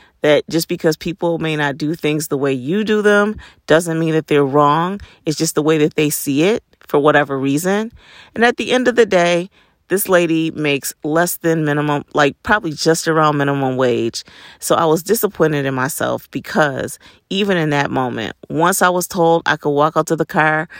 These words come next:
walk back in the store, and purchase the product again, I should have just been okay. And so why am I sharing this today? Because in instances when you are out and about,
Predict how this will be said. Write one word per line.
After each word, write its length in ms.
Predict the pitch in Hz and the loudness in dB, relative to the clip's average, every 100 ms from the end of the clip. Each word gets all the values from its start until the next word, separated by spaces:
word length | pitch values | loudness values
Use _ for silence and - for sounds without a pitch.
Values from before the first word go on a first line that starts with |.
| - _ - | -20 _ 0
walk 300 | 139 147 - | 0 0 -4
back 260 | 135 147 | -6 -2
in 80 | 156 | -4
the 80 | 160 | -4
store, 480 | - 151 151 151 160 - _ _ | -4 -2 0 -2 -6 -14 _ _
and 160 | 139 - | -6 0
purchase 380 | 139 - 151 | 0 0 -4
the 80 | - | -6
product 400 | - 151 143 147 | -4 -2 -2 -4
again, 460 | 135 143 139 143 156 - _ _ | -6 -2 -4 -4 -8 -16 _ _
I 60 | 185 | -8
should 220 | - 131 | -6 -8
have 120 | 123 | -6
just 280 | - 131 - | -4 -4 -4
been 180 | 127 123 | -6 -6
okay. 500 | 117 - - - - - _ _ - - _ | -6 -8 -10 -10 -16 -20 _ _ -20 -20 _
And 100 | 143 | -6
so 180 | 139 143 | -2 -2
why 300 | 135 151 175 | 0 2 2
am 140 | 190 180 | 0 -2
I 80 | |
sharing 340 | 202 156 151 147 | -4 -4 -4 -4
this 180 | 151 - | -6 -4
today? 520 | 123 135 123 151 - _ - - _ | -2 -2 -4 -6 -12 _ -20 -20 _
Because 640 | 131 - 139 135 131 - - _ - | -12 -2 2 2 0 -2 -12 _ -2
in 220 | 185 208 | 0 0
instances 720 | 180 180 - 160 - 156 151 - | -2 -4 -2 -4 -2 -2 -2 -4
when 140 | 139 | -6
you 140 | 156 | -2
are 120 | 139 - | -2 -2
out 180 | 143 143 | -4 -2
and 100 | 165 | -4
about, 480 | 143 127 120 110 | -2 0 0 -4